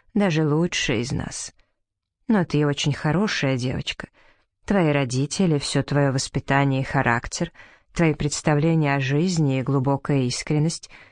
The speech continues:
свидетельствуют о том, что тебе противно все скверное. Я слишком хорошо знаю тебя. Возможно, даже лучше, чем саму себя.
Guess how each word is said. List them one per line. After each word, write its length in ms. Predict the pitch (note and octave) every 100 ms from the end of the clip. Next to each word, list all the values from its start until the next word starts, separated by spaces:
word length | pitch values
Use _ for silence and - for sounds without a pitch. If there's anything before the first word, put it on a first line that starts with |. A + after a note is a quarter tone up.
| -
свидетельствуют 920 | - G3+ C#3+ D3+ F3+ - D3+ D3 C#3+
о 80 | C3+
том, 300 | C3 C3+ D#3+ - -
что 220 | - E3
тебе 300 | - C#3+ E3
противно 640 | - - - G#3+ A3 D#3
все 200 | C#3 -
скверное. 680 | A#2 - B2 A#2+ - - - _ _ _ _ _ -
Я 160 | C#4
слишком 500 | F3+ D#3+ C#3+ - D3
хорошо 540 | C#3+ D3 C3 - - F3
знаю 340 | C3+ B2 E3+
тебя. 320 | - - - - _ - _ _ _ _ -
Возможно, 640 | C#4 G#3+ D#3 D3+ F3+ F3 C#3+
даже 280 | C3+ C3+
лучше, 320 | C#3 D3+ - C#3+
чем 240 | - C#3
саму 320 | - C#3 C3+
себя. 420 | - - - -